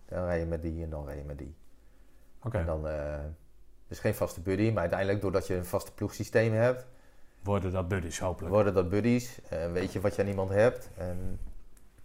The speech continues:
Speaker 2: Maar dan zou je vast een moment hebben dat je in grote staat met iemand en je denkt van, nou, daar heb ik eigenlijk helemaal geen trek in.
Speaker 1: Nou, dat valt wel mee
Speaker 2: Ja?
Speaker 1: Ja, ik bedoel, eh, het zijn allemaal politiemensen en kijk, de klik met de een is wat beter dan met de ander. Alleen,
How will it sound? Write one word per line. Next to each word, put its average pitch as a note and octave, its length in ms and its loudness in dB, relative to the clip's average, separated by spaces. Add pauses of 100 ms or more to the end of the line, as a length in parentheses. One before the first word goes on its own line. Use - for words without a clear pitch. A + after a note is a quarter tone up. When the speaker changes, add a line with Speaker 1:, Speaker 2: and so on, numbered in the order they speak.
Speaker 2:
Maar A2+ 280 8
dan A#2 100 8
zou G#2+ 200 6
je G2+ 80 6
vast - 260 8
een G2+ 60 2
moment F#2+ 320 4
hebben G#2+ 200 6
dat G#2+ 100 8
je A2 260 8
in A#2+ 160 8
grote A#2 260 6
staat A#2 240 6
met A#2 140 6
iemand A#2 280 6
en A#2+ 60 6
je A#2 100 4
denkt A#2 200 4
van, B2+ 100 -2
nou, A#2+ 180 4
daar G#2+ 100 4
heb A#2+ 80 4
ik C3 60 -2
eigenlijk C3 180 4 (160)
helemaal B2 80 0
geen A#2 120 -4
trek F2 220 0
in. E2+ 180 -4 (460)
Speaker 1:
Nou, D#2 600 -4
dat - 120 -14
valt D#2+ 140 -8
wel D#2+ 100 -8
mee A2 140 -6 (140)
Speaker 2:
Ja? C4+ 340 6
Speaker 1:
Ja, C#3 200 -2 (180)
ik - 60 -10
bedoel, F2 280 -10
eh, F2 100 -8
het F#2+ 180 -6 (520)
zijn - 200 -16
allemaal F#2+ 200 0
politiemensen G#2 760 -2
en F#2 220 -4 (420)
kijk, G2+ 160 2
de G2 60 -4
klik G#2 200 -2
met G2+ 100 0
de F2+ 120 0
een G2 140 -2
is F#2 240 -6
wat F2+ 160 -6
beter F2+ 260 0
dan F2 140 0
met F2 100 -2
de E2+ 60 -2
ander. G#2 360 0 (1300)
Alleen, G2 600 4